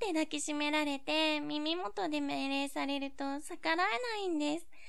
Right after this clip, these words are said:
ちなみに、そのまま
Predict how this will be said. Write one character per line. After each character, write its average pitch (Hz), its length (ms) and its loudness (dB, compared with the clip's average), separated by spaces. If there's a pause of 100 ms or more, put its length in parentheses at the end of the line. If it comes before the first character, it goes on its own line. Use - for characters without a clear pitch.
(720)
ち 240 180 -4
な 247 220 -2
み 240 240 -2
に、 311 640 2 (680)
そ - 180 -4
の 247 200 0
ま 269 200 -2
ま 269 300 0